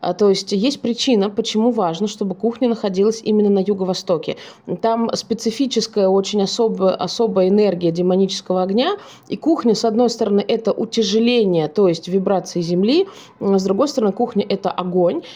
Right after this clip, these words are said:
и аромат готовящихся блюд, который напитывает,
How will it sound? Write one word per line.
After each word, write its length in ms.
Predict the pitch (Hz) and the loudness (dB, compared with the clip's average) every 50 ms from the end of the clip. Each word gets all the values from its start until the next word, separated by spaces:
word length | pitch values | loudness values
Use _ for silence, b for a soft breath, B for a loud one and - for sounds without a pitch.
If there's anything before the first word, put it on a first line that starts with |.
| B B | B B
и 140 | - - 226 - | -4 -2 -2 0
аромат 460 | - 190 202 214 214 220 220 196 185 | 0 -2 0 0 0 2 0 0 0
готовящихся 680 | 185 190 190 190 196 180 170 165 - - 165 - - 185 | 0 -2 0 0 0 0 0 0 -2 -4 -4 -4 -4 -4
блюд, 380 | 175 196 214 285 370 415 415 - - - | 0 0 2 2 2 2 0 -4 -8 -6
который 380 | - 208 202 - 262 247 226 196 | -4 -2 0 2 2 4 4 4
напитывает, 800 | 202 214 202 208 240 233 202 - 202 175 170 160 151 147 - | 2 2 0 0 -2 -2 0 0 2 2 2 2 2 0 -4